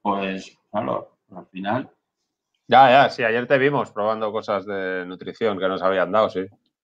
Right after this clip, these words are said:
Speaker 1: Sí, sí, sí. Bueno,
Speaker 2: Sí, tenías
Speaker 1: eh, no sé, esperando a Fernanda, a ver.
Speaker 2: Sí,
Speaker 1: eh.
Speaker 2: Marcel, Marcel la está recuperando.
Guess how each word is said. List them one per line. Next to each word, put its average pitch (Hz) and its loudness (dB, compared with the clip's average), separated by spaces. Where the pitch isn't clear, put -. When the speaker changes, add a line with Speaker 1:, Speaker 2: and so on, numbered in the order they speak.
Speaker 1:
Sí, 131 0
sí, 120 -4
sí. 117 -2
Bueno, 135 6
Speaker 2:
Sí, 95 2
tenías 107 -2
Speaker 1:
eh, 107 -12
no 113 -6
sé, 127 -6
esperando 127 4
a 135 8
Fernanda, 147 4
a 117 2
ver. 139 0
Speaker 2:
Sí, 131 -10
Speaker 1:
eh. 151 8
Speaker 2:
Marcel, 147 4
Marcel 127 4
la 143 8
está 139 4
recuperando. 110 2